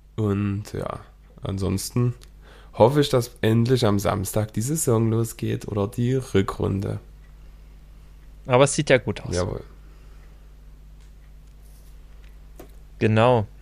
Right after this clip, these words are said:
Speaker 2: Ansonsten, hast du noch was?
Speaker 1: Ach nö, eigentlich alles soweit gut. Der Körper ist auch soweit, äh,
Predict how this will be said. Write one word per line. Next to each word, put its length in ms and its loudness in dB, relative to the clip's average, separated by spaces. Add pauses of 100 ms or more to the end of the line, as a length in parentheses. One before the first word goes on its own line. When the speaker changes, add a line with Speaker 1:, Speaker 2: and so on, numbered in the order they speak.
(260)
Speaker 2:
Ansonsten, 560 2
hast 220 -4
du 40 -2
noch 120 -2
was? 200 -4 (1400)
Speaker 1:
Ach 260 2
nö, 240 6
eigentlich 440 0
alles 220 0
soweit 320 0
gut. 200 -4
Der 80 4
Körper 380 0
ist 100 -4
auch 140 -8
soweit, 460 -2 (280)
äh, 420 2